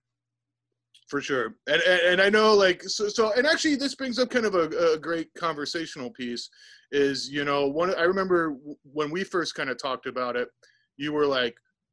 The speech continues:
"Well, why are you keeping the same edit?" You know, you kind of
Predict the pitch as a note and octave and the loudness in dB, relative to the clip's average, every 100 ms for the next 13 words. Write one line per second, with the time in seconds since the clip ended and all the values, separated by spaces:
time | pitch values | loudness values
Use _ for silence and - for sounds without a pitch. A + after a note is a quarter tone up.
0 | _ - C#3 C3 A#2+ _ _ B2+ D3 F3 | _ -4 -2 -2 -6 _ _ -2 2 2
1 | F#3+ F#3 F3+ D3+ - F3 - D#3+ D3+ C#3+ | 2 -2 -6 -10 -8 -6 -4 -6 -6 -10
2 | B2+ C3 - D3 C#3 B2+ - C#3+ C3 A2+ | -6 -4 -2 -2 -4 -6 -4 -2 -2 -4
3 | G#2 A#2+ A#2+ A#2 A#2 B2+ A#2+ - C3+ B2 | -6 -10 -10 -8 -8 -10 -10 -10 -6 -4
4 | A#2+ A#2 | -4 -4